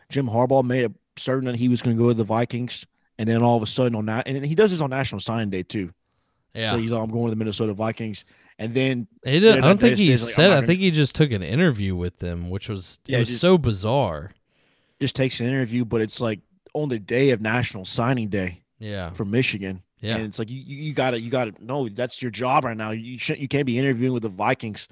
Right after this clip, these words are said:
Speaker 2: Exactly.
Speaker 1: And then he, uh, you know, then doesn't take the job. But Kevin O'Connell was the Saints, I mean, it was, uh, the Rams offensive coordinator. Um,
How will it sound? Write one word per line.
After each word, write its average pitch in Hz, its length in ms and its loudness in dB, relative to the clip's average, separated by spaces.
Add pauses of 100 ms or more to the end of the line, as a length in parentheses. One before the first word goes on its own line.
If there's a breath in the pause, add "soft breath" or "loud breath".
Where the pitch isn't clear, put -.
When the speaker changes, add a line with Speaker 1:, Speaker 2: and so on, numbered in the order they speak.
(120)
Speaker 2:
Exactly. 107 680 -6 (360)
Speaker 1:
And 117 120 -6
then 131 160 -2
he, 123 260 0
uh, 104 120 -2
you 101 140 -8
know, 101 100 -8
then 107 380 -10 (600)
doesn't 110 200 -6
take 104 100 -6
the 98 60 -10
job. 110 280 -2
But - 80 -10
Kevin 127 240 -2
O'Connell 117 520 -4 (1080 soft breath)
was 107 220 -10
the 107 120 -12
Saints, - 720 -10 (280)
I 127 60 -10
mean, 113 80 -4
it 107 80 -6
was, 110 240 -2
uh, 107 140 -6
the 101 100 -8
Rams 120 360 -6
offensive 117 380 -6
coordinator. 123 480 -4 (1700)
Um, 104 640 0